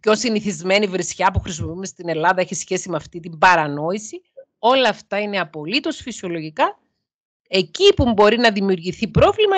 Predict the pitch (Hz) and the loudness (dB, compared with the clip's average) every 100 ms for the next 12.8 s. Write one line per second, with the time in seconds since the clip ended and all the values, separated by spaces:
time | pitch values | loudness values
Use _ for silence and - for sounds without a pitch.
0 | 359 _ 285 285 285 269 269 294 - 254 | 0 _ 2 4 2 2 2 0 0 -2
1 | - 285 - 285 - - 214 226 262 - | -2 -2 0 -2 -2 -4 2 6 6 2
2 | 160 156 - 151 160 160 147 - 147 139 | 0 -2 -2 -8 -8 -8 -10 -12 -16 -16
3 | 135 _ _ - _ _ _ _ _ _ | -18 _ _ -20 _ _ _ _ _ _
4 | _ 170 185 185 185 240 240 240 247 254 | _ -2 4 4 6 4 6 4 2 2
5 | 220 196 214 214 214 214 - - - 214 | 0 2 0 2 2 0 -8 -14 0 0
6 | 220 214 214 220 220 143 180 196 208 190 | 0 -2 -4 -4 -6 -8 -8 -6 -6 -10
7 | 185 170 175 156 196 220 220 190 151 - | -20 -20 -20 -2 4 4 4 -2 -8 -14
8 | _ _ _ _ _ 208 185 190 214 240 | _ _ _ _ _ -18 -10 -8 -4 -4
9 | 220 220 185 180 196 233 - 226 196 - | -4 -6 -8 -4 2 2 4 0 0 2
10 | 554 175 - 233 247 196 170 165 180 302 | 2 2 -8 -12 -10 -12 -12 -12 -6 -6
11 | 370 427 - _ _ _ _ _ _ - | -6 -10 -10 _ _ _ _ _ _ 2
12 | 285 320 302 220 220 175 147 135 | 4 4 2 2 0 0 -4 -16